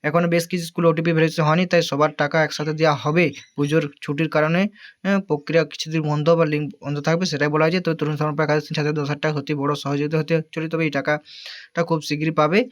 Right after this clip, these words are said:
তরুণ স্বপ্ন প্রকল্প টাকা সম্ভবত আগস্টের মাঝামাঝি দেওয়ার কথা ছিল, সেটা কিন্তু হয়নি, তার কারণে কিন্তু কিছু কিছু ছাত্রছাত্রীকে দিয়েছে এবং কিছু কিছু ছাত্রছাত্রীকে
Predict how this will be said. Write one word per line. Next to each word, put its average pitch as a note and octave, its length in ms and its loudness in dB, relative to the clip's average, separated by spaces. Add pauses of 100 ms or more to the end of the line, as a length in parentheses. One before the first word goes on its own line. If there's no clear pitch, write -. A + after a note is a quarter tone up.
(140)
তরুণ D#3 200 -2
স্বপ্ন D#3+ 180 2
প্রকল্প D#3+ 180 2
টাকা D#3+ 180 4
সম্ভবত D#3+ 540 2
আগস্টের D#3 640 2
মাঝামাঝি D#3 600 0 (440)
দেওয়ার D3+ 160 0
কথা D3 260 0
ছিল, F3+ 280 0
সেটা D3+ 240 -2
কিন্তু D3 200 -2
হয়নি, D#3 380 2 (200)
তার C#3+ 160 -2
কারণে D3 340 0
কিন্তু D3+ 200 -6
কিছু C#3+ 200 -6
কিছু D3 160 -4
ছাত্রছাত্রীকে D3 360 -2
দিয়েছে E3 220 -2
এবং G3 120 2
কিছু C#3+ 200 -4
কিছু C#3+ 140 0
ছাত্রছাত্রীকে C#3 600 -4